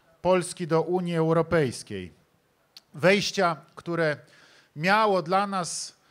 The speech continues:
i ma nadal, jestem przekonany, rewolucyjny charakter. Przed chwilą udzielałem wywiadu dla lubelskiej telewizji i powiedziałem, że to, co dzieje się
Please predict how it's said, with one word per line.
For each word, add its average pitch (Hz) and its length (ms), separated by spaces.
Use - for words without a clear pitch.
i 180 140
ma 196 340
nadal, 180 440
jestem 160 300
przekonany, 170 840
rewolucyjny 170 720
charakter. 151 560
Przed - 220
chwilą 165 340
udzielałem 165 600
wywiadu 165 460
dla 151 120
lubelskiej 160 540
telewizji 156 560
i 151 60
powiedziałem, 165 640
że 143 240
to, 185 140
co 180 200
dzieje 190 480
się 135 340